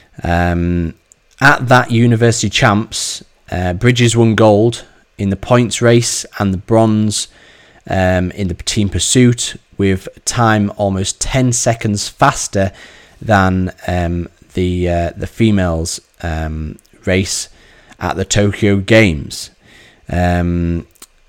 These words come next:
so, you know, she was very established in the, um, in the males category even before she moved to the female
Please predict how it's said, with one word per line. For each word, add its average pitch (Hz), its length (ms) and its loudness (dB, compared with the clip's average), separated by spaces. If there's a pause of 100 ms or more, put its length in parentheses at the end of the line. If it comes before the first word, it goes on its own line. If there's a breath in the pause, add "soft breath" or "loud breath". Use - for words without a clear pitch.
(200)
so, 110 460 4 (1120)
you 110 100 -4
know, 92 180 0
she - 160 0
was 110 120 4
very 135 260 8
established 120 920 0 (240)
in 98 520 -2 (200)
the, 95 320 0
um, 87 340 -2 (200)
in 98 120 -2
the 90 80 -2
males 104 800 2
category 90 680 -6
even 107 260 0
before 101 480 0
she - 120 -6
moved 87 380 -2
to - 180 -16
the 87 120 -8
female 95 480 -6